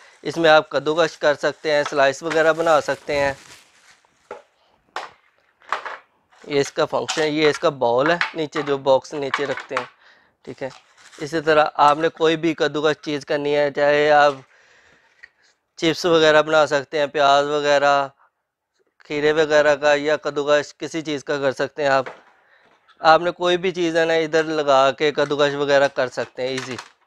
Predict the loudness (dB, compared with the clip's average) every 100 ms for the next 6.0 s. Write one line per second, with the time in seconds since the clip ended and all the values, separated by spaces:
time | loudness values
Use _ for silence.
0 | _ _ -12 -8 -6 -8 _ _ -20 -20
1 | -8 -6 -2 -2 0 2 2 0 -2 0
2 | 0 -6 -8 -14 _ -20 -20 _ -8 -6
3 | -4 -2 -2 0 2 4 2 0 -4 -4
4 | -4 -6 -8 -12 -12 -12 _ -20 -20 -20
5 | -14 -8 -2 0 4 4 2 -2 -4 -2